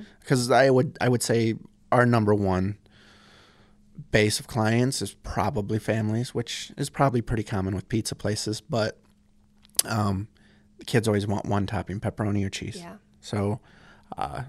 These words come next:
Speaker 1: it's easy to give the kids their own ten inch, and, you know, if you get that large, then you're gonna have to divide it up into different slice or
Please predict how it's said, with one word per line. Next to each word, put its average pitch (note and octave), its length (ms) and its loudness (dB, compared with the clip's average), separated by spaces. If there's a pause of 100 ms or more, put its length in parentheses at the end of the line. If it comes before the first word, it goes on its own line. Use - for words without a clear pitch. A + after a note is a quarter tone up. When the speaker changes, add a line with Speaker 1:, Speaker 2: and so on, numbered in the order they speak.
(120)
Speaker 1:
it's B2 180 -6
easy A2+ 340 -4
to G#2 280 -4 (280)
give A2 180 -4
the A2+ 60 -4
kids G#2+ 280 -4 (160)
their G#2+ 120 -2
own G2 200 -2
ten F#2 360 -4
inch, - 400 -8 (120)
and, B2+ 460 -10 (340)
you A#2+ 100 -4
know, A2 80 -2
if G#2 120 -8
you G#2 60 -4
get - 160 -4
that - 180 0
large, G#2+ 400 -2
then G#2 120 -2
you're G#2 140 -2
gonna G#2 180 -2
have G2 240 -4
to F#2+ 220 -6 (480)
divide A2+ 320 6
it G#2 80 6
up G#2 180 4
into G#2 140 2
different G2 340 -4
slice F#2 300 -8 (100)
or G#2+ 300 -6